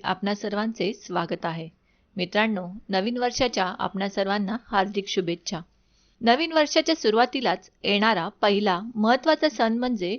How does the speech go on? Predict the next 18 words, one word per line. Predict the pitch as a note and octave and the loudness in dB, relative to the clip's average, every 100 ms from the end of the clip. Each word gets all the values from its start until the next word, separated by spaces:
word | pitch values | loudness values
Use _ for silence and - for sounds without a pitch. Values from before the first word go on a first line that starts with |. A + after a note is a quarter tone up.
| - | -2
मकर | G3 G#3+ A#3 | -2 0 -2
संक्रांत | - G3 F#3 F3+ F3 | -2 -4 -2 -2 -4
होय. | F3 E3 E3 _ _ _ _ - | -6 -6 -10 _ _ _ _ -2
या | F#3+ A3+ | 2 4
दिवसापासून | A#3+ A3+ C#4+ C4+ C#4 B3 F#3 G#3 _ - | 2 0 2 2 0 -2 -8 -8 _ -2
दिवस | A3+ C4+ D#4+ C#4+ | 2 4 2 2
हा | F#3 G3 - _ | 0 0 -10 _
तिळातिळाने | A#3+ G#3+ G#3+ A#3+ A#3 A#3 F#3+ | 0 2 4 4 4 2 -2
मोठा | B3+ G3+ F#3+ B3+ | 0 0 4 4
होत | A#3+ E3+ | 4 2
जातो. | F3 - F#3+ - _ _ _ _ | -4 -4 -12 -12 _ _ _ _
सकाळच्या | - B3 A#3+ D#4+ D#4+ | 4 6 8 8 8
पहरी | E4 C#4 D4 A#3+ G#3 A3 | 6 8 6 2 -4 -8
सूर्य | - B3 A#3+ | -2 2 4
मकर | B3+ G3 B3 | 6 6 6
राशीत | B3 A#3 G3+ G#3 - | 6 6 4 -2 0
प्रवेश | A3 F#3+ F#3+ | 4 4 2
करतो. | - F#3+ - F#3 | 2 -2 -2 -8